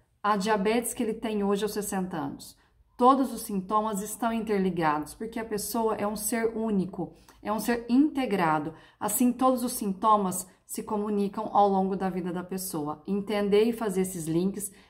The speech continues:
é isso que você precisa fazer pra trabalhar com as cinco leis biológicas.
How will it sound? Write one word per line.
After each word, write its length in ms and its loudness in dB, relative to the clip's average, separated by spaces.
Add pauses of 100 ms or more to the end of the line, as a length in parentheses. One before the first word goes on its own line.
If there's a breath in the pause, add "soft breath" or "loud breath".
(100 loud breath)
é 140 2
isso 240 4
que 80 -12
você 180 -6
precisa 360 -4
fazer 580 -2 (160)
pra 100 -6
trabalhar 380 2
com 80 -6
as 80 -4
cinco 260 -4
leis 200 -2
biológicas. 680 -8